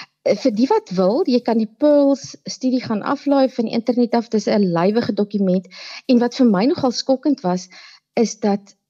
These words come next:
ons kinders in Suid-Afrika, die tagtig persent of vierentagtig persent wat nie met begrip kan lees nie,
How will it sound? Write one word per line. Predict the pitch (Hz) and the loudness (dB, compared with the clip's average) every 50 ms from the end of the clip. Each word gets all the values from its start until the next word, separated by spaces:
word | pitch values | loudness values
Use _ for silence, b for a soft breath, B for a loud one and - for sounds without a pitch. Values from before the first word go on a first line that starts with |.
| _ _ _ _ _ | _ _ _ _ _
ons | - 269 294 330 349 - - - - - | 0 2 2 2 0 0 -4 -8 -8 -4
kinders | - 202 190 185 190 190 - | -2 0 0 0 0 -2 -2
in | 208 185 | -4 -2
Suid-Afrika, | - 180 180 - - 196 208 220 - 247 233 - - - - - - B B B B B B B B B _ _ - 185 - | -2 -4 -2 -2 -2 -2 -2 -2 -2 -4 -6 -6 -6 -8 -8 -8 -10 B B B B B B B B B _ _ -10 -4 2
die | - 269 311 302 - | 2 4 4 2 0
tagtig | - 349 349 - - - 339 - - | -2 -2 -2 -2 -2 -2 -2 -2 -2
persent | - 277 - - - 294 285 269 262 - - - - - | -2 -2 -2 0 2 4 4 4 2 2 -2 -6 -4 -4
of | - 233 208 | -4 -4 -4
vierentagtig | - - - 285 285 294 285 277 - 226 - - - 233 - | -4 -2 0 2 4 4 2 2 0 -4 -4 -4 -6 -6 -6
persent | - 220 - - 247 233 226 214 - | -6 -6 -4 -2 0 0 0 0 0
wat | 202 190 185 - | -2 -4 -2 -2
nie | 233 240 | 0 0
met | 240 240 240 | 0 0 -2
begrip | - 180 - - 247 247 - | -6 -8 -4 -2 -2 -2 -2
kan | - 220 202 185 | -2 -2 0 0
lees | 165 175 175 185 196 - - - | 0 2 2 2 2 0 -4 -8
nie, | 156 - - | -8 -10 -10